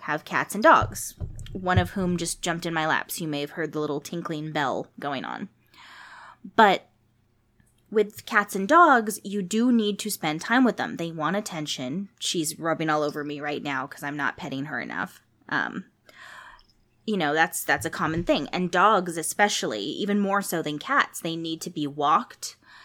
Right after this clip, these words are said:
unless you have a big enough yard for them to get enough exercise. And even if you have a big enough yard for them to get good exercise, you still need to interact with them. There's training, things like that. For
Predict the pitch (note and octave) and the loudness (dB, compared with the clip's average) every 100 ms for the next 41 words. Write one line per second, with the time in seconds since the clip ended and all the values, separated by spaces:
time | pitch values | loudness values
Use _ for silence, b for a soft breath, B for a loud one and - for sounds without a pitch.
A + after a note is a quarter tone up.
0 | B - F#3+ E3+ E3 E3+ F3+ F3+ E3 D#3+ | B -4 0 0 0 -2 -2 -2 -2 0
1 | E3+ E3 D#3 D#3 E3+ D#3 D#3 F3+ D#3 D3+ | 0 0 -4 -2 0 0 -2 -6 -6 -4
2 | D3+ C#3 D3+ - F#3+ - B3 C#4 B3+ A#3 | -6 -6 -4 -4 -4 -4 -2 0 0 0
3 | G3 A#3 C4 B3 A#3+ G#3 G3 F#3 F#3+ F3+ | -2 0 0 0 2 0 0 -2 -2 -2
4 | F3 F3 F#3 F3+ F3+ E3+ D#3 E3 D3+ - | -2 2 2 0 -6 -4 -4 -4 -4 -4
5 | D#3 D#3 - G3+ F#3 E3 D3 C#3+ D3 - | -4 -4 -4 -6 -4 -2 -2 -4 -6 -14
6 | B B B G#3 - C4 C4 A3+ A3 F#3+ | B B B -6 2 4 4 2 0 -2
7 | F#3+ D3+ E3 G#3 - A#3 A3+ G#3+ G#3+ F3 | -4 -2 0 0 -2 -4 0 0 0 -2
8 | C3+ - - - E3 F#3 G#3+ A3+ A#3 A#3+ | -4 -10 -12 -12 -6 -4 -2 -2 -2 0
9 | A#3+ B3+ B B B - A3 G#3+ G3 F3+ | -2 -4 B B B -8 -4 -2 -2 0
10 | D3 C2 - _ b b b b - B3 | 0 0 -2 _ b b b b -4 0
11 | G#3 G3 F3+ - | 2 2 0 -2